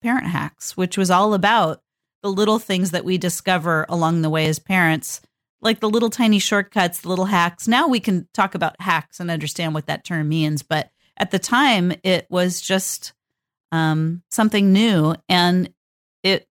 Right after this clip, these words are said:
like your Boston Mamas site, it took off. It took off. And I started it right around the same time you did.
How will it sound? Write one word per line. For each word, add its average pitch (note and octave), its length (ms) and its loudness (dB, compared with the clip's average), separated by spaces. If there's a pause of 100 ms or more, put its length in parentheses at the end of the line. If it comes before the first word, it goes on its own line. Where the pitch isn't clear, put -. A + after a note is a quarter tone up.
(540)
like F3+ 500 0 (400)
your F#3 340 2
Boston F#3+ 440 0
Mamas F#3+ 340 -4
site, D#3+ 440 -6
it G3+ 160 -2
took A3 180 -4
off. - 320 -2
It G3+ 140 0
took A3+ 180 -2
off. B3+ 240 0 (120)
And G#3+ 300 0 (180)
I A3 60 -4
started A3 380 0
it A3 160 -2
right G3 180 2
around A#3+ 200 2
the A3+ 60 0
same A3 260 0
time G3+ 480 2 (320)
you G3 120 2
did. D#3+ 300 0